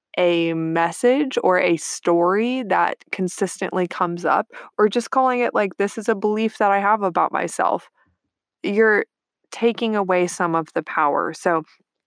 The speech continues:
further disable its power by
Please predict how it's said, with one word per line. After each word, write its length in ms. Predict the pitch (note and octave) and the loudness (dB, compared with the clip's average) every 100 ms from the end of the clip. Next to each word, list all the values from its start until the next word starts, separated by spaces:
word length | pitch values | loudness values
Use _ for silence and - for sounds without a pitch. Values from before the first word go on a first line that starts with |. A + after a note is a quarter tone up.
| _ _ _ - | _ _ _ -4
further 480 | A3+ A#3 C4 B3+ A#3+ - - F#3 | 2 4 6 4 2 -10 -14 -2
disable 560 | F#3+ - G3+ G3+ B3 | -2 2 0 4 2
its 220 | - G#3 - | 2 -2 -2
power 480 | F#3+ F3 F3 F3+ - | 0 2 2 -2 -4
by 400 | E3 F3+ F3 | -2 0 0